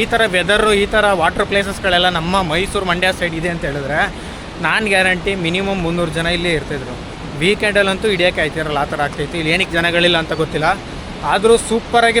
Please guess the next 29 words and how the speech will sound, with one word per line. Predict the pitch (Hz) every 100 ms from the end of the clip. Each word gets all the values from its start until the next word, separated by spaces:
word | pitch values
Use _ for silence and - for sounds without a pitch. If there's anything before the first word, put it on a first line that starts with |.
| 196
ಮೆಕ್ಯಾನಿಸಮ್ನ | 185 208 190 202 202 180
ಯೂಸ್ | 196 202
ಮಾಡಿದ್ದಾರೆ, | 190 190 196 185 135
ಚೆನ್ನಾಗಿ | 170 226 226
ಅಪ್ಡೇಟ್ | 202 247 196
ಮಾಡಿದ್ದಾರೆ. | 202 185 175 175
ಸಿಟಿ | 185 214 202
ಆಗಿರ್ಬೋದು, | 190 185 196 196 185
ಕೆಲವೊಂದು | 180 185 190
ಟೂರಿಸ್ಟ್ | 202 196
ಪ್ಲೇಸ್ಗಳನ್ನ | 208 196 214 196 202
ಚೆನ್ನಾಗಿ | 185 185 151
ಅಪ್ಡೇಟ್ | 196 196 180
ಮಾಡಿದ್ದಾರೆ, | 151 147 202 - - - - -
ಆದರೂ | 185 226 226
ನಮ್ಮ | 214 175
ಜನ | 175 160
ಯಾರು | 147
ಬರ್ತಾಯಿಲ್ಲ | 143 143 127
ಹಾಸನಲ್ಲಿ. | 127 - - - - - - - - - - - - - - - -
ಮತ್ತು | 165 185
ಇನ್ನೊಂದು | 214 208 190
ತೋರಿಸ್ಬೇಕು | 190 185 185 151 147
ನಿಮಗೆ, | 135 131 170 - - - - - - -
ಇಲ್ಲಿ | 156 160
ನೋಡಿ, | 165 202 - 135 - - - - - 190
ಇದು | 226
ರೋಡ್ | 208 226
ಮಾಡ್ಬಿಟ್ಟವ್ರೆ. | 214 202 190 160